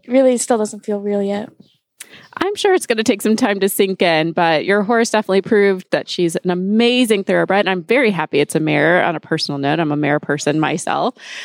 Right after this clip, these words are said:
Speaker 2: So tell us a little bit. This is your first makeover you've ever competed in?
Speaker 1: Yes.
Speaker 2: Has it met up to your expectations?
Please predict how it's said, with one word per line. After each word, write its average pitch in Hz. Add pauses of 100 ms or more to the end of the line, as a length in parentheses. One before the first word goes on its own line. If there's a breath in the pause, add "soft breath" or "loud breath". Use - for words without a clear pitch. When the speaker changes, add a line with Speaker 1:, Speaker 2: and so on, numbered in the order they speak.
(200 loud breath)
Speaker 2:
So 247
tell 254
us 269
a 262
little 233
bit. 196
This 214
is 254
your 269
first 196
makeover 170
you've 160
ever 160
competed 165
in? 165 (360)
Speaker 1:
Yes. - (140)
Speaker 2:
Has 175
it -
met 185
up 190
to -
your 180
expectations? -